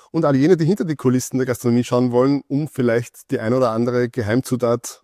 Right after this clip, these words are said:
auch für ihr Business zu finden. Ich bin heute mitten im achten Bezirk einer Wiener Institution, einem Kaffeehaus.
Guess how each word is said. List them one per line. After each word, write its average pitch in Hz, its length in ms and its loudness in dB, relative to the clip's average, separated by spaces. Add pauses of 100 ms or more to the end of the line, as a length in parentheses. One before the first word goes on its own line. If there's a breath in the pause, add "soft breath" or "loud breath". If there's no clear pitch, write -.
auch 120 200 -4
für - 120 -2
ihr 120 240 2
Business - 560 -4 (480)
zu - 140 -10
finden. 117 340 0 (800)
Ich - 400 0 (180)
bin 143 300 0
heute 127 480 -2 (100)
mitten 165 280 0
im 160 100 2
achten 135 240 -2
Bezirk 160 540 0 (280)
einer 127 300 2
Wiener 151 180 4
Institution, 135 840 0 (480)
einem 120 320 0 (300)
Kaffeehaus. 120 880 0